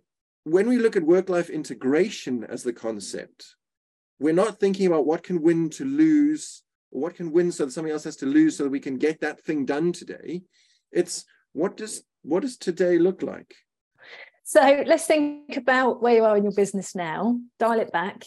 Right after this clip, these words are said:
Speaker 2: hindsight being that wonderful thing. What would you do?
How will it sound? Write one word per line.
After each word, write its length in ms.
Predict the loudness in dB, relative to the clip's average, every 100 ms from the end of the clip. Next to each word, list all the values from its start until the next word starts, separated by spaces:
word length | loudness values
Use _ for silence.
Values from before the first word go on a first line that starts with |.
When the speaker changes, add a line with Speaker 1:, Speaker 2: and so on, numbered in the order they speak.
| _
Speaker 2:
hindsight 540 | -6 -4 -2 -2 -2 -4
being 320 | -8 -8 -12 _
that 260 | -14 -14 -10
wonderful 440 | -10 -10 -12 -16 -8
thing. 340 | -4 -4 -6 -14 -20 _ _ -12
What 340 | 2 2 4
would 120 | 2
you 120 | 0
do? 300 | 0 0 -2